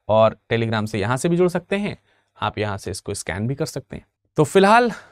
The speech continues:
आज के इस लेक्चर में इतना ही। एक जाते जाते एक बार फिर से आपको सूचित कर देना चाहता हूँ कि सोमवार से जो आपका सेशन होगा वो शाम साढ़े पाँच बजे होगा। ठीक है, शाम को साढ़े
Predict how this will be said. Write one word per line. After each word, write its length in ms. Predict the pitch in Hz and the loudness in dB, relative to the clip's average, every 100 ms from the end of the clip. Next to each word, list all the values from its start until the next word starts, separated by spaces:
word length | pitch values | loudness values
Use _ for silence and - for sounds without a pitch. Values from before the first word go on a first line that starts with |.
| _ - | _ 0
आज 240 | 147 - | 0 0
के 180 | 175 170 | 0 2
इस 180 | 165 - | 0 0
लेक्चर 600 | 139 117 101 117 - 160 | 2 2 0 -4 -2 0
में 120 | 156 | 0
इतना 200 | 143 151 | -2 -2
ही। 200 | 175 220 | 0 0
एक 140 | 196 127 | 0 2
जाते 260 | 123 113 | 2 2
जाते 280 | 151 139 156 | 2 2 2
एक 80 | 143 | 0
बार 120 | 143 | -2
फिर 160 | - 143 | -2 -2
से 140 | - | 2
आपको 220 | 135 - | 0 0
सूचित 340 | 143 135 131 147 | -4 -4 -4 -2
कर 160 | 135 | -2
देना 200 | 131 139 | -2 -4
चाहता 280 | 135 123 131 | -2 -2 0
हूँ 200 | 151 214 | -4 -4
कि 340 | 233 226 254 - - | -4 -4 -4 -6 -16
सोमवार 640 | - - 202 277 214 143 | -12 0 2 4 4 4
से 140 | 135 143 | 4 0
जो 120 | 131 | 2
आपका 220 | 110 120 | 0 -2
सेशन 320 | - 107 104 | -4 -6 -6
होगा 300 | 95 107 220 - _ _ _ 180 | -2 2 2 0 _ _ _ -4
वो 320 | 208 294 - - | 0 0 -4 -14
शाम 380 | - 151 143 202 | -6 0 0 -2
साढ़े 300 | - 127 151 | 0 0 0
पाँच 300 | 175 101 92 92 | -4 -4 -4 -10
बजे 160 | - | -12
होगा। 280 | - - _ _ _ _ _ _ _ _ - | -16 -20 _ _ _ _ _ _ _ _ -6
ठीक 160 | 151 | -4
है, 120 | 240 - _ _ _ _ - | -4 -6 _ _ _ _ -6
शाम 340 | - 120 131 | 0 2 0
को 140 | 127 247 | -2 -4
साढ़े 360 | - 113 233 | -2 -2 -4